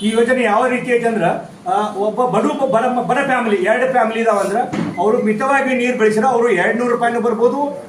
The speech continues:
ಮುನ್ನೂರು ರೂಪಾಯಿನೂ ಬರ್ಬೋದು. ಇದು ಒಂದು ಒಂಬತ್ನೂರ ಎಂಬತ್ತು ರೂಪಾಯಿ ಫಿಕ್ಸ್ ಕಟ್ಟಬೇಕಂತೇನಿಲ್ಲ. ಅವ್ರವ್ರ ಫ್ಯಾಮಿಲಿಗೆ ಅನುಗುಣವಾಗಿ ಇದು ನೀರಿನ ಉಳಿತಾಯ ಆಗ್ತದೆ, with ಅವರಿಗೆ ಫೈನಾನ್ಷಿಯಲಿ ಸೇವಿಂಗು ಆಗ್ತದೆ. ಮತ್ತೆ ಇದ್ರೊಳಗೆ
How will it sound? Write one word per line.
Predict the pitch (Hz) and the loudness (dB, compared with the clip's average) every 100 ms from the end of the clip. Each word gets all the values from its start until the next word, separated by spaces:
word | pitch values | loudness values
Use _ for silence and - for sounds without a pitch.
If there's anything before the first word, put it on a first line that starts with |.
| - 165 | -14 -6
ಮುನ್ನೂರು | 214 254 262 | -4 -2 0
ರೂಪಾಯಿನೂ | 254 240 | 0 0
ಬರ್ಬೋದು. | 233 220 214 190 175 - - | 0 0 0 -2 -4 -10 -6
ಇದು | 175 175 | -4 -2
ಒಂದು | 214 240 262 | 0 0 -2
ಒಂಬತ್ನೂರ | 202 226 262 277 | -2 0 0 0
ಎಂಬತ್ತು | 269 226 240 208 | 0 0 -2 -2
ರೂಪಾಯಿ | 247 240 | -2 -2
ಫಿಕ್ಸ್ | 294 - - | -2 -2 -2
ಕಟ್ಟಬೇಕಂತೇನಿಲ್ಲ. | 233 220 220 226 220 214 196 185 - - - - 156 160 | -2 -2 -2 -2 -2 -2 0 -2 -4 -6 -18 -20 -14 -4
ಅವ್ರವ್ರ | 185 226 226 | 0 0 0
ಫ್ಯಾಮಿಲಿಗೆ | 226 202 233 262 | 0 0 0 0
ಅನುಗುಣವಾಗಿ | 247 233 226 226 220 214 | 0 0 0 2 2 0
ಇದು | 240 240 220 226 226 196 175 165 | -2 -4 -4 -2 -2 -2 -4 -2
ನೀರಿನ | 208 214 220 | 0 2 0
ಉಳಿತಾಯ | 185 190 214 214 214 | 0 -2 -2 0 2
ಆಗ್ತದೆ, | 214 196 190 220 254 - - - | 2 0 -2 -4 -4 -6 -14 -8
with | - - 226 | -6 -2 0
ಅವರಿಗೆ | 214 226 294 - 143 139 | 2 0 -2 -4 -10 -6
ಫೈನಾನ್ಷಿಯಲಿ | 185 196 240 226 226 | -2 -2 -2 -2 -2
ಸೇವಿಂಗು | - 196 226 226 220 | 0 0 0 -2 0
ಆಗ್ತದೆ. | 202 196 208 254 - - - 208 | 0 -2 -4 -4 -6 -10 -10 -6
ಮತ್ತೆ | 214 269 | -2 -2
ಇದ್ರೊಳಗೆ | 220 226 214 | 0 0 0